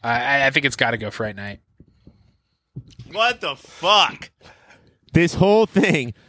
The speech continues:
Speaker 2: this whole thing is now under protest by not just me, but all of our listeners. Uh,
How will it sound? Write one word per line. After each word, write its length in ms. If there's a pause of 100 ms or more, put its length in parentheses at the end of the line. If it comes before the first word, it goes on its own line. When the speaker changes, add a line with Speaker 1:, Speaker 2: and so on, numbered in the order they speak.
(100)
Speaker 2:
this 160
whole 240
thing 160
is 160
now 200
under 140
protest 540
by 320
not 220
just 120
me, 140
but 180
all 220
of 80
our 100
listeners. 440 (580)
Uh, 400